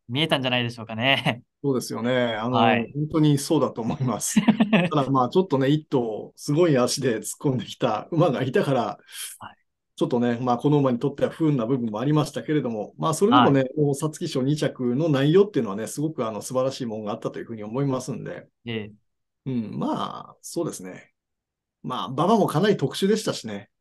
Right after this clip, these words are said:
Speaker 1: うん、うん、
Speaker 2: うん、そういうところを考えても、
Speaker 1: うん。
Speaker 2: 逆転の目は十分あるんじゃないかなというふうに思いますね。
Speaker 1: はい。日本ダービーの調教ベストスリー出揃いました。三位がスキルビング、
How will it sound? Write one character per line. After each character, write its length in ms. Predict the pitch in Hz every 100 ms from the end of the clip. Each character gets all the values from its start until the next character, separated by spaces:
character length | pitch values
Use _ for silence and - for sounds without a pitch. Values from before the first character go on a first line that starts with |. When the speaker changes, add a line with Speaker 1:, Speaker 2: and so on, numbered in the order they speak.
| _
Speaker 1:
う 60 | 113
ん、 160 | 113 104
う 40 | 110 107 147
ん、 20 |
Speaker 2:
う 20 |
ん、 40 | 139
そ 160 | 175
う 40 | 185
い 20 |
う 40 |
と 80 | 214
こ 80 | 233
ろ 80 | 196
を 40 |
考 240 | - 160 180
え 100 | 202
て 140 | 202 208
も、 300 | 240 127 -
Speaker 1:
う 20 |
ん。 40 | _ _ _ -
Speaker 2:
逆 160 | 127
転 160 | - 139
の 100 | 143
目 100 | 175
は 140 | 123
十 200 | 104 120
分 240 | 117 127 101
あ 60 |
る 120 | 113
ん 20 | 101
じ 80 |
ゃ 20 | 98
な 100 | 90
い 60 |
か 80 | 104
な 140 | 139
と 80 | -
い 40 | 113
う 40 |
ふ 60 | 95
う 20 |
に 100 | 92
思 160 | 92
い 60 | 101
ま 180 | 95 98
す 140 | -
ね。 160 | 131 - _ _
Speaker 1:
は 400 | - - 113 113
い。 200 | 110 107 - 123
日 140 | 113
本 240 | 107 120
ダ 100 | 120
ー 40 | 117
ビ 100 | 113
ー 20 |
の 100 | 104
調 200 | - 131
教 160 | 127 117
ベ 100 | 120
ス 80 |
ト 60 | 127
ス 120 | 131
リ 100 | 120
ー 20 |
出 100 | 113
揃 220 | 110 139 127
い 60 |
ま 100 | 120
し 60 | 117
た。 100 | 110
三 340 | - 170 165
位 40 | 123
が 180 | 123
ス 100 | 123 -
キ 140 | 160
ル 80 | 139
ビ 140 | 127
ン 100 | 117
グ、 160 | 123